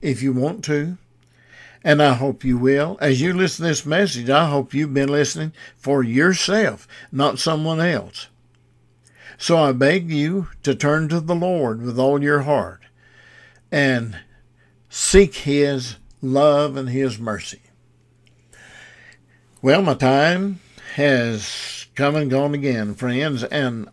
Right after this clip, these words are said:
I'll leave you with this message to pray over, think about it, and then trust it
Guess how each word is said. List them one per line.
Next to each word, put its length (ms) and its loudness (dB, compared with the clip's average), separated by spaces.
I'll 540 -2
leave 400 0
you 320 2
with 260 -2
this 540 0
message 800 0
to 420 0
pray 280 6
over, 360 2
think 340 0
about 360 2
it, 200 -10
and 220 0
then 320 2
trust 540 0
it 240 -14